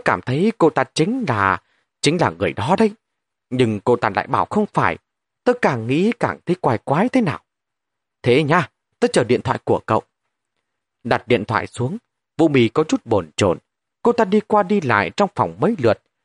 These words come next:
thỉnh thoảng lại cúi đầu nhìn di động. Cũng không biết qua bao lâu, di động đột nhiên vang lên. Vũ Mì vội vàng ấn nút trả lời, cầm di động áp lên tai. "Tiểu Vũ à?" Cô ta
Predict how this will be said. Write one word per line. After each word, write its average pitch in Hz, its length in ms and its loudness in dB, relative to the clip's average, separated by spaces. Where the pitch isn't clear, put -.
thỉnh 143 160 0
thoảng 123 260 0
lại 120 100 0
cúi 247 260 2
đầu 104 320 0
nhìn 101 240 0
di 185 140 0
động. 107 200 0
Cũng 160 240 2
không 104 200 -2
biết - 160 -2
qua 117 140 0
bao 110 260 -4
lâu, 113 240 0
di 226 140 2
động 113 280 0
đột 107 200 0
nhiên 131 200 0
vang 131 280 -2
lên. 139 140 2
Vũ 147 100 4
Mì 123 220 2
vội 95 260 0
vàng 90 300 0
ấn 147 180 -2
nút 247 200 0
trả 98 180 -2
lời, 92 300 -2
cầm 156 200 2
di 202 120 2
động 110 260 0
áp 240 240 -2
lên 170 200 0
tai. 156 200 -2
"Tiểu 123 140 4
Vũ 156 240 4
à?" 131 260 2
Cô 143 120 2
ta 120 120 0